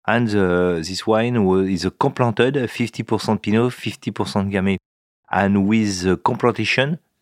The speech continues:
the blend of the two cépages, we have the same maturity in the same time for the two cépages. But, and, um, the name Passe Grain is, uh, for this reason, because for the old generation,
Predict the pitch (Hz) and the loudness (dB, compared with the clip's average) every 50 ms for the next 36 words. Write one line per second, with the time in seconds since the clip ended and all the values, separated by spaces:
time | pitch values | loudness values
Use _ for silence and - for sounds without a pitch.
0 | _ - - 92 87 80 80 101 104 110 117 117 110 95 78 78 85 - - - | _ -10 -6 -6 -4 -2 0 2 4 4 4 4 2 2 0 0 -6 -8 -6 -8
1 | 113 - - - - 113 120 135 139 127 107 101 98 101 92 87 92 92 - - | -10 -4 -4 -2 0 2 2 2 0 0 2 2 2 2 2 0 -2 -4 -4 -4
2 | - - 127 127 127 123 120 113 - 113 107 104 95 - - 117 123 131 131 - | -2 0 0 2 2 0 0 2 2 2 2 2 0 0 2 2 2 2 0 -2
3 | - - 110 95 87 80 85 92 95 90 - - - - 127 131 127 117 - 110 | -4 -4 -2 -2 -2 -2 0 2 2 2 0 -2 -4 -2 -2 -2 -2 -2 0 2
4 | 104 107 110 110 120 131 131 123 - - 101 95 90 92 87 - 117 110 - 107 | 2 4 4 4 2 2 0 -4 -4 -2 0 0 0 -2 -4 -6 -8 -6 -6 -2
5 | - 107 98 95 87 - _ - - - - - - - _ - 87 101 101 - | 0 0 0 0 -2 -6 _ -20 -18 -16 -16 -16 -18 -18 _ -2 -2 -2 -2 0
6 | - 98 107 113 117 113 98 98 95 92 90 87 87 85 82 80 80 82 78 - | -2 0 0 0 0 0 2 2 2 4 2 2 2 2 0 0 -2 -4 -6 -8
7 | _ _ _ _ _ - - 104 98 101 95 101 113 123 127 120 101 - - 120 | _ _ _ _ _ -10 -4 -2 0 0 2 2 2 2 0 0 -2 -2 -2 -2
8 | 110 - - - 117 101 95 101 107 117 127 143 156 - - - - _ - 104 | -2 -2 -6 -4 -4 -2 0 2 2 2 2 0 -2 -6 -12 -20 -20 _ -4 0
9 | 107 117 120 110 107 101 92 92 85 - - 107 95 85 85 - 110 - - 110 | 0 0 0 2 2 2 2 2 2 0 0 0 0 0 0 -4 -6 -4 0 2
10 | 107 101 92 120 127 131 120 - - - 113 117 110 - - - 92 87 82 85 | 2 2 4 2 0 0 -2 -6 -2 0 0 0 0 -2 -2 0 0 2 2 2
11 | 87 85 82 78 - - 98 104 110 110 104 92 95 101 95 98 98 95 95 95 | 2 2 2 0 0 0 2 4 4 2 2 0 0 2 2 4 4 4 2 2
12 | - - - 127 143 165 | 0 0 -2 -2 -2 -2